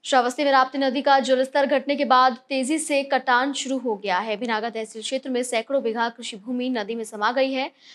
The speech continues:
बसंतापुर, श्रीनगरा, दत्तनगर, अमवा गांव में कटान कर रही राप्ती कटान से बचाव के लिए प्रशासनिक इंतजाम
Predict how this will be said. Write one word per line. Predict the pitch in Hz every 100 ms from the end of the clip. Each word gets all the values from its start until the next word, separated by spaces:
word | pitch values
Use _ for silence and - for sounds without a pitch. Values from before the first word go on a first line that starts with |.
| _
बसंतापुर, | 262 294 294 330 330 330 349
श्रीनगरा, | 330 294 254 233 254 254 240 262
दत्तनगर, | 214 233 254 262 233 233 - - _ _ -
अमवा | 277 277 320 339
गांव | 240 233
में | 240 285
कटान | 240 220 226 240
कर | 233 226
रही | 214 254
राप्ती | 247 226 - 233
कटान | 220 226 233 269
से | 254
बचाव | 202 240 254 262
के | 311
लिए | 277 277 294 294 _ _ -
प्रशासनिक | 302 330 294 302 359 311
इंतजाम | 262 240 254 247